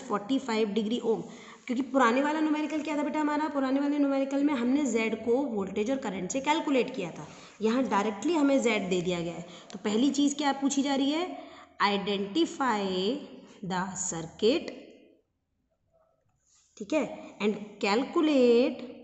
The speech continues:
components when frequency equal to fifty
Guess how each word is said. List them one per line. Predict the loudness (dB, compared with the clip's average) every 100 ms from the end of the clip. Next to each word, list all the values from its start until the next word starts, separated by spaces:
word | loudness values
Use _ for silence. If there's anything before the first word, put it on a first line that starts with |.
| -20 -20 -20 -20 _ _ -20 _ _ _ _ -2
components | 0 0 -4 0 2 2 0 -4 -8 -16 -20 -20 _ _ _ _ _ _ _ _ _ _ _ _ _ _ _ _ _ _ _ _ -20 -20 _ _ _ _ _ _ _ _ _ _ _
when | -2 -2 0 0 -2 -4 -16 -20 -20 _ _ _ _ _ _ _
frequency | -10 -8 -6 -4 -2 -2 -2 -2 -2
equal | -4 -8 -8 -6 -6
to | -4 -4
fifty | -4 -6 -6 -8 -10 -6 -4